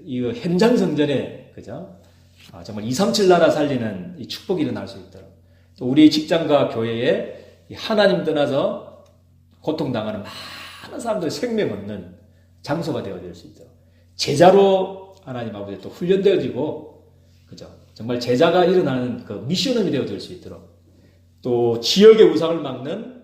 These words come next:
아, 치유회가 되어질 수 있도록, 그 이삼칠 나라 살리는 하나님 교회 되어질 수 있도록, 아, 하나님께서,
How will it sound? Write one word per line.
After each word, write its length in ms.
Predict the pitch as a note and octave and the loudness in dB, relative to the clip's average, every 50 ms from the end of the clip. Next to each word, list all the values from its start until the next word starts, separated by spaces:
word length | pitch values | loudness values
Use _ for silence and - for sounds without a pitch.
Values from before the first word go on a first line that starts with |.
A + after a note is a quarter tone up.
| _ - | _ -20
아, 100 | - - | -18 -12
치유회가 540 | - - - A3 G#3+ F#3+ A#3 G#3+ F#3 C#3+ - | -10 -8 -6 -4 -4 -2 0 0 2 0 0
되어질 320 | C3+ B2+ A2+ - G2+ F#2+ | -2 -4 -4 -6 -6 -10
수 140 | - - F#2+ | -12 -14 -16
있도록, 320 | - - - - - - - _ _ _ _ _ _ _ _ _ _ _ _ _ _ _ | -18 -20 -20 -20 -20 -20 -20 _ _ _ _ _ _ _ _ _ _ _ _ _ _ _
그 80 | - F2+ | -18 -14
이삼칠 480 | F2 G#2+ C3 C3 F#3 F#3+ F#3 - G3 F3+ | -8 -4 2 2 4 4 4 4 4 4
나라 200 | F3 E3 - D3+ | 6 6 4 2
살리는 720 | D3 D3 C#3 C3+ B2+ B2+ D3 F3+ A3 B3 B3+ - - - - _ _ _ _ _ _ _ _ | 2 0 0 0 -2 -2 -4 -4 -4 -6 -10 -12 -16 -20 -20 _ _ _ _ _ _ _ _
하나님 320 | A2 G#2+ G2+ G2 F#2+ - - | -18 -14 -12 -12 -14 -14 -10
교회 300 | - A#2 C3+ D3+ F3 F3+ | -6 -2 0 2 2 2
되어질 320 | G3 F#3+ E3+ - A#2 A2+ | 2 0 0 -2 -4 -6
수 140 | - - G2 | -10 -12 -14
있도록, 280 | E2+ - - - - - - _ _ _ _ _ - _ _ _ _ - - - - - - | -16 -18 -20 -20 -20 -20 -20 _ _ _ _ _ -20 _ _ _ _ -20 -20 -20 -20 -20 -20
아, 220 | - F2+ F2 F2 F2 | -20 -18 -16 -16 -14
하나님께서, 1080 | - - C3 B2 A#2+ A2+ A2 G#2+ F#2+ - G#2 G2 - B2 D#3+ F#3+ G3+ - - - - | -10 -6 -4 -4 -2 -2 -4 -6 -8 -8 -10 -8 -6 -4 -6 -6 -6 -10 -14 -18 -20